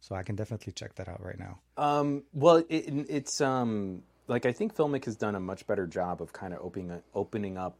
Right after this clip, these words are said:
Speaker 2: their side of the compatibility issues that we've seen
Speaker 1: Mm-hmm.
Speaker 2: with a number of Android phones,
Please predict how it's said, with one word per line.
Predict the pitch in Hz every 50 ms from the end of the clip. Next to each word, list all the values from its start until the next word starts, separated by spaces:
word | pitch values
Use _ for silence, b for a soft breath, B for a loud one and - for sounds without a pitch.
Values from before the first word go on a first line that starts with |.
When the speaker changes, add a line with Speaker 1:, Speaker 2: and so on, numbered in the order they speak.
| -
Speaker 2:
their | - 92 90 98 95 95 101
side | - - - 95 98 101 98
of | 92 85
the | 85 87
compatibility | - - 85 - - 87 85 87 82 90 85 82 85 80 80 80 76 76
issues | 76 - - 85 82 76 71
that | 80 73
we've | 78 80 76
seen | - 107 101 104
Speaker 1:
Mm-hmm. | 107
Speaker 2:
with | 104 - -
a |
number | 76 78 78 76 78 73
of | 73
Android | 71 78 80 78 - 76 73 71 -
phones, | - 82 80 80 80 78 76 78 76